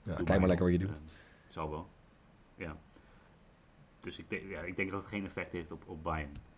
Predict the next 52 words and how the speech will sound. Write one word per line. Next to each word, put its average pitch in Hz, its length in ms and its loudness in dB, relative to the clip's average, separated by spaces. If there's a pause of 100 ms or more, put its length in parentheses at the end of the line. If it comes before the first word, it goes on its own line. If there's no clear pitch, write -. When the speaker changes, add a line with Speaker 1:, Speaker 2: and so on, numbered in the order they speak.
(640)
Speaker 2:
Nou 120 140 6
ja, 110 260 6
het 113 140 -2
was 135 140 10
wel 165 160 12
ge- - 100 0 (260)
Speaker 1:
Maar, 101 240 10
eh, 120 60 -2
V-, - 180 -10
Villarreal, 127 560 4
eh, 101 180 4 (500)
v-, - 260 -2
verrassend 113 480 6
door 107 160 2
tegen, 107 320 -2
tegen 101 220 -2
Juventus. 107 600 -2
Nou 90 160 -2
ja, 87 180 6 (100)
ik 104 120 -14
vond 104 180 -6
het 101 140 -4
in 101 80 -4
principe 98 340 -4
niet 98 180 2
verrassend 95 360 -2
als 87 120 -8
je - 60 -16
ziet 95 180 -6
wat 95 280 -6
Juventus, 87 600 -8
eh, 87 60 -8 (300)
dit 80 180 -8
jaar, 82 320 -6
eh, 85 120 -12
presteert. 95 460 -12 (480)
Maar, 87 400 -2 (520)
eh, 101 80 -12 (360)
ja, 92 220 -6
wie 85 120 -6
had 80 100 -6
het 82 80 -12
verwacht, - 440 -4
eh, 90 140 -4
dat 87 240 -8
Villarreal 90 420 -2
de 87 100 -6
kwartfinale 95 540 0
zou 82 160 -8
halen? 80 160 2
Speaker 2:
Ja, 98 120 8
wel 123 340 12